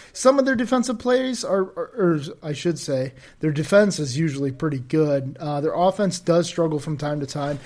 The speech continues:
and that game against Wake Forest kinda sticks in my craw. Like, you get into a shootout with Wake Forest, that's kinda makes me nervous. Also, this is gonna be a Syracuse team that wants to run the ball.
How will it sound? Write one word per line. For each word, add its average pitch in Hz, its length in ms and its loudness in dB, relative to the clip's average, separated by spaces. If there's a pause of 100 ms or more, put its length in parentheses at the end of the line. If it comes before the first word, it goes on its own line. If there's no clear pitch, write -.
(160)
and 190 120 0
that 208 80 0
game 262 240 2
against 240 320 0
Wake 185 280 2
Forest 160 360 -2
kinda 151 180 -6
sticks 175 320 -4
in 160 60 -4
my 135 120 -4
craw. 127 380 -4 (380)
Like, 175 240 6 (260)
you 185 80 -2
get 262 220 0
into 226 220 2
a 156 40 2
shootout 202 480 4
with 156 160 -2
Wake 147 300 2
Forest, 208 500 0
that's 151 220 -6
kinda 147 340 -4
makes 139 300 -4
me 135 60 -6
nervous. 196 760 0 (400)
Also, 269 540 2 (640)
this 214 180 -4
is 302 120 -6
gonna 277 180 2
be 214 220 4
a 170 140 -2
Syracuse 175 680 -2
team 156 160 -2
that 147 160 -4
wants 156 240 0
to 143 80 -6
run 139 180 -2
the 123 60 -4
ball. 123 340 -4